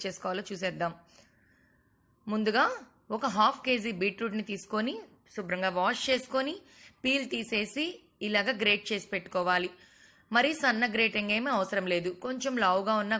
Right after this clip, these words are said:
కూడా తురుము అనేది బాగానే ఉంటుంది. రెండు టేబుల్ స్పూన్స్ ఆయిల్ వేసుకొని ఒక ప్యాన్లో, అందులోకి ఒక పిడికెడన్ని జీడిపప్పుని ఫ్రై చేసుకొని, కొంచెం కలర్ రాగానే సపరేట్గా పెట్టుకోవాలి. అదే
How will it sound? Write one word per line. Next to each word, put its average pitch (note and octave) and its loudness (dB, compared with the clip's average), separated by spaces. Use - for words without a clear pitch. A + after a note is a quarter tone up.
కూడా C#4 0
తురుము A3 0
అనేది A3 -2
బాగానే F#3 2
ఉంటుంది. F3+ -8
రెండు B3+ 2
టేబుల్ G3+ 0
స్పూన్స్ F3+ -8
ఆయిల్ G#3+ 2
వేసుకొని A#3+ -2
ఒక B3+ -4
ప్యాన్లో, B3 2
అందులోకి A3+ 0
ఒక A#3 0
పిడికెడన్ని G#3 0
జీడిపప్పుని G#3+ -2
ఫ్రై A3+ 6
చేసుకొని, A3+ 0
కొంచెం C#4 0
కలర్ G3 4
రాగానే F#3 0
సపరేట్గా C#4 2
పెట్టుకోవాలి. G3 2
అదే G3 4